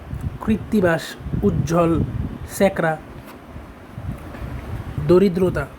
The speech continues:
সোনালী, স্বাতন্ত্র্য, স্রোতস্বিনী, ব্যবহার, প্রাণপুরুষ, মিত্রতা, প্রাণীজগৎ,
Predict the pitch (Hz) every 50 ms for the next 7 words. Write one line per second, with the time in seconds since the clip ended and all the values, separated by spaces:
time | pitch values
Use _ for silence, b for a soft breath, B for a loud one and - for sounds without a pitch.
0 | - - - - - - - - - - - - - - - - - - - -
1 | - - - - - - - - - 196 190 196 190 185 180 170 165 160 - -
2 | - - - - - - - - - - - - - 175 165 - 196 196 196 180
3 | 175 175 175 170 165 - - - - - - - - - - - - - - -
4 | - - - - - - - - - - - - - - - - - - - -
5 | - 202 190 180 - 202 196 185 - - 190 175 170 165 160 156 147 - - -
6 | - - - - - - - - 165 156 165 165 170 185 180 151 165 160 156 151
7 | - - - - - - - - - - - - - - - - - - - -
8 | - - 185 180 180 190 196 185 - 185 190 185 180 - - - - - - -
9 | - - - - - - - - - - - - - - - - 160 170 185 190
10 | 185 - 202 190 175 - 175 165 165 165 - - - - - - - - - -
11 | - - - - - - - - - - - - - - - - - - - -
12 | - 185 185 190 202 202 180 190 190 175 165 170 165 - - -